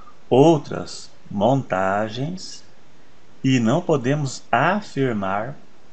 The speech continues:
a veracidade das coisas que vemos na internet, embora eu acredito que seja possível um anjo aparecer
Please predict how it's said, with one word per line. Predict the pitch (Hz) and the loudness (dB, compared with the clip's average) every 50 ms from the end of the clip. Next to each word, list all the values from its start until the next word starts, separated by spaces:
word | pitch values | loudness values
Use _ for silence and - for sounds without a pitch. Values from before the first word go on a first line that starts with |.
| - - - | -14 -6 0
a | 104 113 110 | 4 4 4
veracidade | 98 92 92 92 101 120 151 170 180 180 156 143 151 160 - - - 175 160 123 110 107 107 107 113 120 117 - 139 147 165 - - - - - - - - - - - - - - - - | 4 0 -6 -4 -2 0 2 2 2 2 0 0 0 -2 -4 -6 -8 -8 -6 -2 0 0 2 0 0 -4 -6 -6 -8 -8 -8 -10 -12 -14 -14 -14 -14 -14 -14 -14 -14 -14 -14 -14 -14 0 2
das | 110 107 - - | 2 2 2 -2
coisas | - - 107 107 117 113 131 120 - | -4 0 2 2 2 0 -2 -8 -6
que | - 120 110 | -6 -6 -6
vemos | 98 98 104 113 120 131 139 156 160 - - - - | -2 0 0 0 0 0 -2 -4 -4 -6 -10 -10 -8
na | 113 110 110 | -4 -2 -2
internet, | 110 104 101 113 151 185 170 127 101 - - - - - - - - - - - - - - | -2 -2 0 -2 -2 0 0 0 0 -2 -6 -10 -12 -12 -14 -14 -14 -14 -14 -14 -14 -4 -2
embora | 110 139 160 160 123 107 101 107 113 - - - - - - | 0 0 2 0 2 2 4 4 4 2 0 -4 -10 -4 0
eu | 127 139 180 208 202 170 127 | 4 6 6 6 8 6 4
acredito | - - - 104 95 87 - - 131 156 170 165 - - 85 82 - - | 4 2 -2 -4 -4 -4 -6 -4 -2 -2 -2 -2 -4 -10 -10 -10 -10 -10
que | 92 | -10
seja | 87 - - - 101 95 90 101 | -10 -10 -6 -6 -4 -4 -4 -6
possível | - - 117 127 - - - - 98 104 107 104 123 143 160 160 - - - - - - - - - - - - - - - - | -6 -4 -6 -6 -4 -8 -8 -4 -2 -2 -2 -2 -2 -4 -4 -4 -8 -14 -14 -14 -14 -14 -14 -14 -14 -14 -14 -14 -14 -14 -12 -4
um | - 113 151 170 151 | -2 0 2 2 4
anjo | 127 113 117 120 120 139 | 2 2 2 0 0 -2
aparecer | 143 143 - 127 123 120 - - - 107 107 120 143 - | -2 0 0 0 0 -2 -6 -6 -4 -4 -2 -2 -2 -4